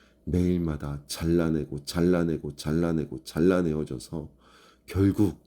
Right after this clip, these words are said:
나에게 남는 것은 오로지 예수 그리스도 한 분. 오로지 예수 그리스도 한 분. 그분만이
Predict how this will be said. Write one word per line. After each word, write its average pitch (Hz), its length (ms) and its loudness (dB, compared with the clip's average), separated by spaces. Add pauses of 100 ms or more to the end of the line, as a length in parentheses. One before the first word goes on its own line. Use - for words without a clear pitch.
(140)
나에게 82 360 0
남는 80 340 -2
것은 82 360 -6
오로지 117 800 4 (400)
예수 107 680 6
그리스도 82 640 -10 (760)
한 117 300 -2
분. 85 240 -4 (4000)
오로지 139 520 2
예수 82 380 -4
그리스도 - 400 -14
한 98 220 -16
분. - 140 -18 (1300)
그분만이 104 680 -2